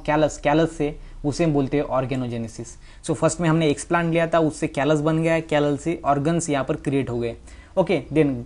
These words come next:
growth hormones like auxin जो होता है and सेकंड होता है cytokinin,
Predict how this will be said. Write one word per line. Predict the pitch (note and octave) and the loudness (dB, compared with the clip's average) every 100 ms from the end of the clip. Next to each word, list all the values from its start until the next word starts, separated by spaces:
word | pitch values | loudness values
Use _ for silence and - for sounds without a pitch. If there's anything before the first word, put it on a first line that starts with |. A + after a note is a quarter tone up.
| D#3+ | 2
growth | F#3 G#3 G#3 | 4 2 2
hormones | D#3+ D#3 E3+ D#3+ D3+ | 2 4 4 2 4
like | D#3 - | 2 2
auxin | B2+ D3+ C3 G#3 | 0 2 4 4
जो | G3 G3 | 6 6
होता | D#3+ D3+ | 6 4
है | B2 - - - - - C#3+ | 2 -2 -10 -10 -10 -6 -2
and | D3+ | 0
सेकंड | - E3 F3+ | 2 2 4
होता | E3+ E3+ | 2 2
है | D#3+ | 0
cytokinin, | - D3+ F#3 E3+ F3 E3 | 2 2 4 4 4 4